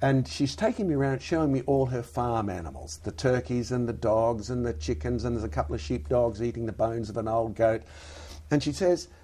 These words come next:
"Grandpa John, where's your mummy?" And I said, "Well, sadly, my mummy got old, and she got sick,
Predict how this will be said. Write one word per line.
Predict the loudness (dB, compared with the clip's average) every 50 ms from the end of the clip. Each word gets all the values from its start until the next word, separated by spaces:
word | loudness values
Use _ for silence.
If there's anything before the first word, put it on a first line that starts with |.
| -14 -4
"Grandpa | 0 2 2 4 4 4 2 2
John, | 2 -2 -2 0 0 0 0 0 -2 -2 -4 -8 -14 -20 -20 -20 -20 -20 -20 -20 -20 -20 -20 -12 0 2
where's | 4 4 4 4 2 0
your | 0 0 0 0
mummy?" | 0 -2 -2 -4 -6 -10 -14 -18 -20 -20 -20 -20 -20 -20 -20 -20 -20 -20 -20 -20 -14 -4 0
And | 2 2
I | 2 2
said, | 2 0 0 2
"Well, | 4 2 2
sadly, | 0 -2 -2 0 2 2 2 0 0 -2 -2 -4 -4 -12 -20 -20 -10 -2
my | 2 4 4 4 4
mummy | 4 2 2 0 0 -2
got | 0 -2 0 4 6
old, | 6 6 6 6 4 2 0 0 -4 -10 -20 -10 -6
and | -4 -4 -4
she | -4 -4
got | -4 -4 -4 -4
sick, | -6 0 2 2 2 2 -4 -14